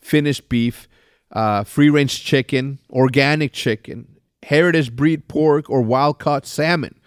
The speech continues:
at the grocery store, okay? And sometimes it's super, super expensive as well. Luckily, there's Butcher Box. Butcher Box believes that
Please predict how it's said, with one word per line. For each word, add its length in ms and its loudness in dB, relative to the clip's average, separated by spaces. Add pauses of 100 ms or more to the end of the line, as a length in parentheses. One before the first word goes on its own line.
(240)
at 140 -6
the 60 -2
grocery 420 -6
store, 400 -14 (100)
okay? 280 -4
And 220 -6
sometimes 360 -4
it's 80 -8
super, 300 -6
super 200 -8
expensive 400 -8
as 100 -10
well. 240 -4 (280)
Luckily, 420 0
there's 200 2
Butcher 280 -4
Box. 300 -8
Butcher 220 -2
Box 180 -4
believes 420 0 (400)
that 160 2